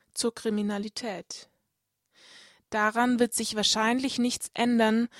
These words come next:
solange sich die Zukunftsperspektiven der Geflüchteten nicht verbessern. Mit dem Handel von Rauschmitteln lässt sich leider schnell Geld verdienen.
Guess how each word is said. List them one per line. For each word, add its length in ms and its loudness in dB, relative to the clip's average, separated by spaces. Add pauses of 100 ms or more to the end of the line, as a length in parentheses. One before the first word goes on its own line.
(140)
solange 460 6
sich 200 -2
die 140 -4
Zukunftsperspektiven 1400 -2
der 100 4
Geflüchteten 720 0
nicht 180 -2
verbessern. 680 -2 (1160)
Mit 160 -4
dem 200 2
Handel 320 2
von 180 -2
Rauschmitteln 800 -2
lässt 240 -2
sich 180 -6
leider 280 2
schnell 600 0
Geld 300 -2
verdienen. 560 -6